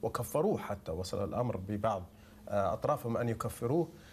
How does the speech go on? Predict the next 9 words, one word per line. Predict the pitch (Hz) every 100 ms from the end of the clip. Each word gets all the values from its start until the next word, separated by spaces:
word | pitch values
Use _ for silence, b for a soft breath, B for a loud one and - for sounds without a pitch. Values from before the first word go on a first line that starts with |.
| B B
بالتالي | - - 233 226 202 202
نحن | 185 160 175
نرى | 196 175 110
تماما | - 151 170 165 160 143
أن | 135
هذا | 131 156 185 117
الوضع | 101 98 98 80
وما | 101 101 104 143 147 -
أعلنه | 110 113 113 90 87